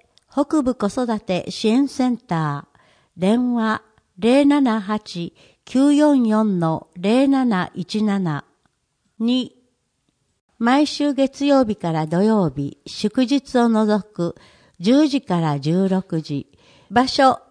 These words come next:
問い合わせ、南部子育て支援センター。電話、零七九、四三七の四一八八。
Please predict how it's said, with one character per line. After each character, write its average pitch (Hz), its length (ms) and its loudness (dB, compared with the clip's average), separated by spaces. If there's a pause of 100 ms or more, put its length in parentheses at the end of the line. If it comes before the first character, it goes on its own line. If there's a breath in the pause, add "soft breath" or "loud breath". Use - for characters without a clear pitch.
(100)
問 254 260 2
い 254 60 2
合 240 100 2
わ 226 140 0
せ、 - 400 -2 (140)
南 262 340 2
部 220 120 2
子 202 120 -2
育 196 320 -2
て 160 300 -6
支 - 180 -4
援 269 200 2
セ 233 220 0
ン 214 80 -4
タ 139 480 -6 (500 soft breath)
ー。 165 40 -14
電 233 320 2
話、 196 300 0 (200)
零 233 280 2
七 262 360 2
九、 196 460 0 (340 soft breath)
四 240 220 2
三 277 380 2
七 196 300 0
の 160 300 0 (260 soft breath)
四 269 460 2
一 190 280 -4
八 180 380 -4
八。 - 480 -8